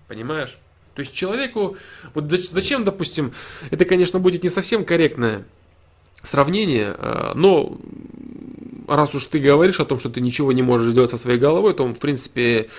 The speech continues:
любые вещи будут, э, уместными. Зачем люди заводят домашних животных? Потому что иногда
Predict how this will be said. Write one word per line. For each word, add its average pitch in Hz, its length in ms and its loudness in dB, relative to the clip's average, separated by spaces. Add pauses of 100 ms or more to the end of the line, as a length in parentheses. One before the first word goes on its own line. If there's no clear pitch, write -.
(200)
любые 156 420 6
вещи 135 320 2
будут, 117 440 0
э, 110 40 0
уместными. 107 600 0 (300)
Зачем 143 340 -4
люди 170 160 0
заводят 135 360 2
домашних 123 400 0
животных? 120 420 2
Потому 190 240 -4
что 190 180 -4
иногда 202 440 0